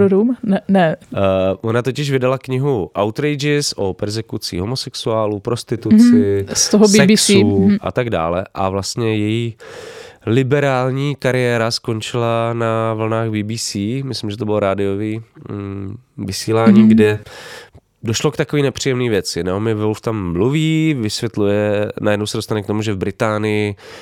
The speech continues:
Speaker 2: ještě na začátku nebo v polovině devatenáctého století vlastně docházelo k popravě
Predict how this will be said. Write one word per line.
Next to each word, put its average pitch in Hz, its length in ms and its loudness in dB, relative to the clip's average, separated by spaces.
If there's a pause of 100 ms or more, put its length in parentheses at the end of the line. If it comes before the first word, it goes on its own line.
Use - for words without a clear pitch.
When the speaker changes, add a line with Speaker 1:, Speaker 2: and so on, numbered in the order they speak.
Speaker 2:
ještě 120 380 -2
na 113 120 -2
začátku 110 580 -6
nebo 87 160 -4
v 78 160 -16
polovině 131 420 0
devatenáctého 104 580 -6
století 98 540 -6 (460)
vlastně 92 240 -6
docházelo 98 440 0
k - 100 -12
popravě 117 920 -2